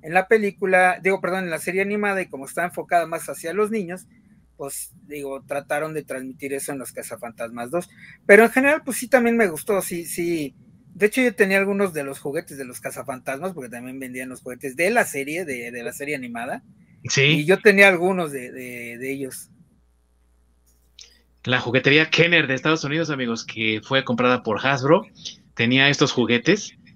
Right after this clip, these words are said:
Speaker 2: que era, ah, cómo era frustrante también tenerlos, porque tenían sus pro-, sus Proton Packs, ¿no?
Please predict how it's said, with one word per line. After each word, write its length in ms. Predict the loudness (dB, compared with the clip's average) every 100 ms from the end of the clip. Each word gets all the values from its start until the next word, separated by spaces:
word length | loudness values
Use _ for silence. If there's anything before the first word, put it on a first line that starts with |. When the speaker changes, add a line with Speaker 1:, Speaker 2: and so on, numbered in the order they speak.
| -16 -6
Speaker 2:
que 220 | 2 4
era, 360 | 4 4 0
ah, 80 | 0
cómo 180 | 0 2
era 140 | 4
frustrante 480 | 4 2 2 0 0
también 240 | 0 0 2
tenerlos, 440 | 0 0 0 -2
porque 540 | -2 -4 0 0 -2 -8 -20 -6
tenían 380 | 2 6 6 6
sus 340 | 6 6 4 2
pro-, 260 | 4 4
sus 460 | 4 0 2 2 4
Proton 340 | 4 6 2
Packs, 400 | 2 2 2 0
¿no? 300 | -2 -2 -6